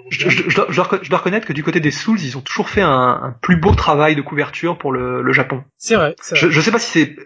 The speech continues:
Speaker 1: à cause de Namco, euh, Europe ou Namco Occident qui, euh, euh, qui, qui donne des directives pour retoucher les jaquettes, mais, euh, moi, moi, j'ai, j'ai en mémoire vraiment la jaquette du, de Dark Souls un, la version japonaise, elle est magnifique avec ce, le chevalier de dos et le, et le,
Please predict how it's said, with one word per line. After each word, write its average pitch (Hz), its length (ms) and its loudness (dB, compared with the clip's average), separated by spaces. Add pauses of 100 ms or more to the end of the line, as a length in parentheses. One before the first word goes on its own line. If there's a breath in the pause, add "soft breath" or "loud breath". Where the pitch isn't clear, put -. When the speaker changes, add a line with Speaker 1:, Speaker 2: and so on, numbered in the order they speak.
Speaker 1:
à 156 100 -2
cause 190 180 0
de 143 100 -2
Namco, 175 680 2
euh, 127 300 0
Europe 156 480 6
ou 131 100 -10
Namco 143 280 -4
Occident 147 480 -2
qui, 123 320 -8
euh, 123 280 -4 (760 loud breath)
euh, - 400 0
qui, - 220 -18
qui 147 120 -4
donne 165 140 4
des 165 100 6
directives 151 560 0
pour 127 160 -4
retoucher 143 380 2
les 139 80 2
jaquettes, 143 480 0
mais, 135 160 0
euh, 135 240 -2
moi, 160 160 2
moi, 196 100 6
j'ai, 147 240 2
j'ai 147 160 2
en 147 80 4
mémoire 170 360 4
vraiment 160 220 -2
la 156 100 2
jaquette 139 420 -6
du, 123 240 -8
de 135 80 -6
Dark 135 160 0
Souls 147 160 -4 (120)
un, 147 280 2
la 120 80 -6
version - 200 -8
japonaise, 143 320 -2
elle - 80 0
est 127 40 -6
magnifique 147 480 -4
avec 131 180 -4
ce, - 140 -12
le 131 160 -4
chevalier 143 340 4
de 143 120 2
dos 151 240 2
et 139 40 0
le, 123 80 -8 (100)
et 120 40 -6
le, 120 500 -2